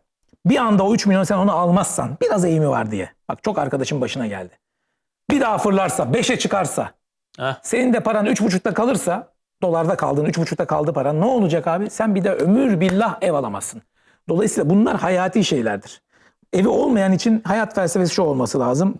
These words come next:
Speaker 1: Bulabildiğiniz, paranızın yettiği yeri alın, maya yapın. Ben mayalamak diyorum. Onu aldın mı, koydun mu cebine? Üç yıl sonra, beş yıl sonra o ev üç milyonluk ya da iki milyonluk evin zaten sekiz milyon oluyor. O zaman gel iki milyon üzerine koy hayalindeki evi al. Anlatabildim mi demek istediğimi?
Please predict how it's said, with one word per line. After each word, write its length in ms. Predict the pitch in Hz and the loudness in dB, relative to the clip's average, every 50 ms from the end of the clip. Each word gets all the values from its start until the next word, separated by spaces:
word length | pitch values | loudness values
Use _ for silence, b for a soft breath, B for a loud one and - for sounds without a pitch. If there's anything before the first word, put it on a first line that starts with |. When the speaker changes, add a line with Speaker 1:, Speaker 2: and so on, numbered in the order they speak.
| - 180 | -2 0
Speaker 1:
Bulabildiğiniz, 840 | 220 311 240 208 233 220 202 190 214 202 175 147 117 - - - - _ _ _ _ _ | 0 2 2 4 4 4 6 4 4 4 4 2 0 -2 -6 -10 -12 _ _ _ _ _
paranızın 440 | - 180 185 190 202 208 214 214 - | -4 -2 0 2 2 2 2 4 4
yettiği 440 | 247 220 220 196 - - 160 139 165 | 4 4 4 2 2 0 2 2 4
yeri 160 | 226 247 226 | 2 2 0
alın, 440 | - - - 277 - 277 349 320 285 - - _ _ _ _ _ _ _ _ _ | -2 -2 0 2 2 2 0 -2 -6 -10 -18 _ _ _ _ _ _ _ _ _
maya 360 | 156 143 156 190 214 233 233 | 2 2 4 4 4 2 2
yapın. 340 | 208 170 - 170 190 196 185 | 0 0 0 0 0 2 2
Ben 120 | 180 170 | 0 0
mayalamak 460 | 170 165 156 156 160 165 170 170 - | 0 0 0 0 0 0 0 -2 -2
diyorum. 220 | - 139 139 147 - - | -2 -2 -2 -2 -2 -2
Onu 300 | 233 262 269 - - - | 0 0 2 2 2 2
aldın 220 | 285 254 226 220 | 2 4 4 4
mı, 160 | 180 147 139 | 4 2 2
koydun 340 | - - 381 302 254 302 294 | 0 0 2 2 2 2 2
mu 80 | 262 185 | 2 2
cebine? 340 | 156 165 143 139 127 113 - - _ _ _ _ _ _ _ _ _ _ - 440 571 508 | 2 2 0 0 -2 -4 -8 -12 _ _ _ _ _ _ _ _ _ _ -2 -2 -2 -2
Üç 100 | - - | 0 -2
yıl 100 | 381 190 | 0 0
sonra, 220 | 220 214 214 208 | 0 0 0 0
beş 200 | 415 480 - - | 0 0 0 0
yıl 80 | 262 - | 0 0
sonra 160 | - 220 214 | 0 0 0
o 140 | 208 - - | 0 0 0
ev 160 | 220 233 220 - - _ _ _ _ _ _ _ | 0 -2 -2 -6 -12 _ _ _ _ _ _ _
üç 180 | - 480 - - | -6 -6 -4 -4
milyonluk 360 | 349 226 190 196 - - 277 | -4 -4 -4 -4 -6 -8 -8
ya 60 | - | -6
da 60 | - - | -6 -6
iki 160 | 381 - 494 | -2 -2 0
milyonluk 240 | 427 220 214 220 220 | 0 2 0 0 0
evin 120 | 226 233 | 0 0
zaten 260 | 202 - - 392 415 202 | 0 0 0 0 0 0
sekiz 300 | - 233 196 190 202 190 | 0 0 0 0 2 2
milyon 140 | 202 190 | 2 2
oluyor. 220 | 180 185 214 240 - - | 2 0 0 -2 -2 -2
O 100 | - 311 | -2 0
zaman 300 | 415 453 415 392 269 254 | 0 0 0 2 2 2
gel 180 | 220 214 - - | 2 2 2 0
iki 160 | 196 - 262 | 0 0 0
milyon 200 | 240 214 208 202 | 2 2 2 2
üzerine 260 | 202 180 202 196 196 | 2 2 2 2 0
koy 140 | 180 - 185 | 0 0 0
hayalindeki 480 | 170 180 185 175 170 170 165 151 - 175 | 0 0 2 2 2 2 0 0 0 0
evi 140 | 143 123 110 | 0 0 0
al. 100 | 104 135 | 0 0
Anlatabildim 420 | 147 165 165 202 196 269 381 427 | 0 0 0 2 2 2 2 2
mi 60 | 370 | 0
demek 140 | 156 139 127 | 0 -2 -2
istediğimi? 300 | 110 - 131 113 113 110 | -2 -2 -2 -2 -2 -4